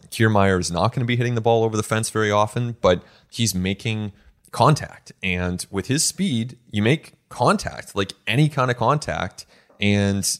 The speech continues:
you can make some things happen. So as a nine hitter, and he knows his place in that order, it just kinda makes sense. You know, he's, he's able to make some things happen. Sometimes end of the game, you see the Blue Jays down one,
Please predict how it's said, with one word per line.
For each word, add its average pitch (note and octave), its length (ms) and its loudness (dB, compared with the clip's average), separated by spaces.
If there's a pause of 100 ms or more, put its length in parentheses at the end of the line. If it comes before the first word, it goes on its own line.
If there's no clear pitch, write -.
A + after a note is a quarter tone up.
you G#2 220 -2
can G#3+ 160 -2
make F#3 160 -2
some F#3 140 -2
things D3 240 -2
happen. - 420 -4
So G2 460 2 (360)
as A#2+ 320 4
a A2+ 60 -2
nine F#2+ 460 -2
hitter, B2+ 420 -2 (260)
and F#2+ 140 -4
he A#2+ 160 2
knows A#2 320 4
his G#2 140 -4
place G2+ 320 -2
in G2 60 -6
that F#2+ 140 0
order, G#2+ 480 0 (560)
it F#2+ 120 -6
just A#2+ 160 0
kinda E3+ 180 -2
makes G2+ 260 0
sense. - 540 -6 (260)
You F#2 60 0
know, F#2 160 4
he's, G2 460 -2
he's F#2+ 440 -6
able A2 300 2
to G#2 220 -2
make F#2 240 -2
some A#2 160 -4
things G#2+ 240 -6
happen. G#2+ 480 0 (240)
Sometimes A2 480 2
end G#2 120 -2
of G#2+ 60 -4
the G#2+ 60 -6
game, G2 280 -2
you G2 60 -2
see G2+ 160 -4
the F2 80 -12
Blue G2 160 -6
Jays G2 240 -4
down F#2 300 -2
one, F#2 320 -4